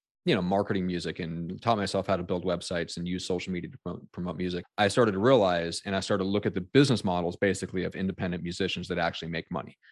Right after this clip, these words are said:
Like, okay, they're spending eighty percent of their time marketing and in the business side and only twenty percent of the time making music. Like, I could do that and I could make twenty-five grand a year, thirty grand a year. I'm like, "That sounds terrible.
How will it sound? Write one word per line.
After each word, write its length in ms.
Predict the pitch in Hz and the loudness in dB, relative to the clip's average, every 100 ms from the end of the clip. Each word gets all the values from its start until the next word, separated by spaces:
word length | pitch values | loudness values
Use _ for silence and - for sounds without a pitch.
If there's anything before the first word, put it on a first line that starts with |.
| _ | _
Like, 200 | 85 87 | -2 2
okay, 240 | 104 - - | 2 0 -4
they're 120 | 98 | -4
spending 260 | - 98 90 | -2 -2 0
eighty 200 | 113 120 | 2 2
percent 200 | 110 113 | 2 2
of 60 | |
their 60 | 104 | 2
time 460 | 107 98 90 87 - _ | 2 0 0 -4 -8 _
marketing 680 | 101 107 131 - 80 76 98 | 4 6 6 4 0 0 -2
and 120 | 92 | 0
in 140 | 98 | 2
the 80 | 85 | 2
business 380 | 90 185 175 90 | 8 8 8 0
side 340 | - 82 78 | 0 2 2
and 80 | 78 | 0
only 180 | 92 87 | -2 -4
twenty 240 | 92 107 | -4 -4
percent 240 | 101 113 87 | -2 -6 -8
of 60 | |
the 60 | 82 | -8
time 260 | - 87 78 | -8 -8 -6
making 300 | 85 76 85 | -10 -8 0
music. 320 | 117 95 - _ | 0 0 -6 _
Like, 200 | 107 95 | -2 2
I 100 | 120 | 2
could 240 | 123 90 | 2 0
do 160 | 90 220 | 4 4
that 360 | 117 87 95 - _ _ | 4 0 -2 -4 _ _
and 120 | - | 0
I 120 | 107 104 | 2 2
could 160 | 101 | 2
make 360 | 104 98 95 - _ - | 4 4 2 -8 _ -4
twenty-five 420 | 202 185 156 139 | 2 2 4 4
grand 240 | 110 101 | 4 2
a 80 | 85 | 0
year, 240 | 90 - - | -4 -8 -4
thirty 200 | - 143 | 4 4
grand 260 | 101 95 85 | 4 0 -2
a 40 | |
year. 120 | - - | -6 -6
I'm 100 | 92 | -2
like, 200 | 87 - | -2 4
"That 180 | 147 - | 4 4
sounds 300 | 131 104 - | 0 -2 -2
terrible. 400 | - - - | -4 -4 -12